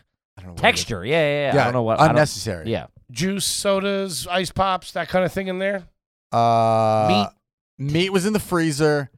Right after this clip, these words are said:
Speaker 1: The fridge was just, like, water bottles and, like, an, but it'd be, like, a healthy, like a, like a, uh, what was that shit? Hanes soda? It's not Hanes. What was
Speaker 2: Hanes.
Speaker 1: it?
Speaker 2: Oh, I don't know.
Speaker 1: Jones, maybe?
Speaker 2: Jones? Yeah.
Speaker 3: What?
Speaker 1: Maybe Jones soda?
Speaker 3: Damn. You're not talking about Doc Brown's, are you?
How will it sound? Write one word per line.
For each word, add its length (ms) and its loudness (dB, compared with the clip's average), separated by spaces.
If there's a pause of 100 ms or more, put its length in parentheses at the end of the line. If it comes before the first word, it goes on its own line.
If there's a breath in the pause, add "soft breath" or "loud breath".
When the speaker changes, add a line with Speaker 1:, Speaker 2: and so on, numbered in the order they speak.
(280)
Speaker 1:
The 120 -8
fridge 320 -2
was 120 -8
just, 140 -6
like, 140 -6
water 340 2
bottles 380 2
and, 120 -2
like, 160 -6
an, 40 -6
but 360 -10
it'd 80 -4
be, 80 -4
like, 120 -6
a 40 -12
healthy, 440 -6
like 160 -12
a, 200 -4
like 180 -6
a, 40 -2
uh, 380 -6
what 100 -14
was 80 -4
that 140 -14
shit? 320 -14 (120)
Hanes 400 -8
soda? 520 -6 (200)
It's 160 -18
not 140 -8
Hanes. 420 -12 (380)
What 160 -12
was 160 -6
Speaker 2:
Hanes. 440 -12
Speaker 1:
it? 100 -10
Speaker 2:
Oh, 40 -8
I 80 -6
don't 140 -8
know. 60 -6
Speaker 1:
Jones, 640 -6
maybe? 220 -8
Speaker 2:
Jones? 600 0
Yeah. 200 2
Speaker 3:
What? 300 -6
Speaker 1:
Maybe 260 -6
Jones 380 -4
soda? 460 -6 (100)
Speaker 3:
Damn. 180 -6
You're 220 -6 (160)
not 120 0
talking 120 -2
about 200 -2
Doc 260 -2
Brown's, 420 -2
are 160 -4
you? 200 -6